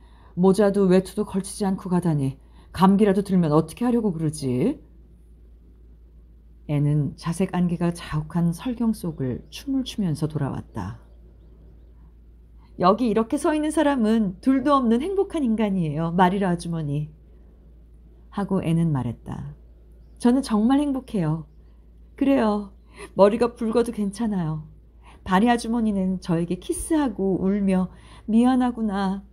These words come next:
은혜를 갚을 길이 없구나' 하고 말하지 않겠어요? 저는 당황했어요. 그러나 될 수 있는 대로 공손하게 말했답니다. 조금도 아주머니를 나쁘게 생각하지 않아요.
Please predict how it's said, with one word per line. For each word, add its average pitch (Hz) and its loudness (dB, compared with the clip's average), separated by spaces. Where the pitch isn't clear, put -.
은혜를 262 4
갚을 262 -6
길이 233 -2
없구나' 214 0
하고 359 -8
말하지 196 0
않겠어요? 165 -4
저는 247 2
당황했어요. 214 0
그러나 254 4
될 233 6
수 233 0
있는 294 0
대로 202 -2
공손하게 233 0
말했답니다. 165 -4
조금도 233 2
아주머니를 220 2
나쁘게 196 -2
생각하지 294 -2
않아요. 180 0